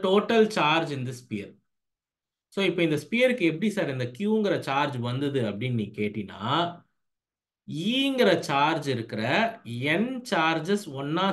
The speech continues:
சேர்ந்ததுனால அதுக்கு கியூன்ற charge வந்தது. எப்படி? ஈங்கிற charge இருக்கிற particles, எத்தனை particles?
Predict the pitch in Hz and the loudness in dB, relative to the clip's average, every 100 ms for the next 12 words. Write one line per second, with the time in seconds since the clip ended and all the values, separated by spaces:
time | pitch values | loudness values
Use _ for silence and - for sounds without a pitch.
0 | 185 151 143 135 113 110 110 190 202 135 | 0 -2 -2 -2 -2 -4 -2 0 2 0
1 | 123 123 156 156 147 123 117 110 110 98 | -4 -4 -2 0 -2 -2 -4 -4 -4 -8
2 | 92 - _ _ _ _ _ _ _ _ | -12 -20 _ _ _ _ _ _ _ _
3 | _ _ _ _ _ _ _ _ - 101 | _ _ _ _ _ _ _ _ -14 -6
4 | 131 240 - _ _ _ - 147 185 254 | -2 -2 -4 _ _ _ -12 -4 -2 -2
5 | 269 247 214 175 - 143 160 165 160 151 | -2 2 2 0 0 0 2 0 -2 -4
6 | 160 175 208 208 - 123 131 113 139 123 | -4 -2 -2 -4 -6 -2 -2 -2 -6 -6
7 | 101 95 - 127 123 196 185 131 123 117 | -8 -10 -14 -10 -2 0 0 -2 -2 -8
8 | 101 | -8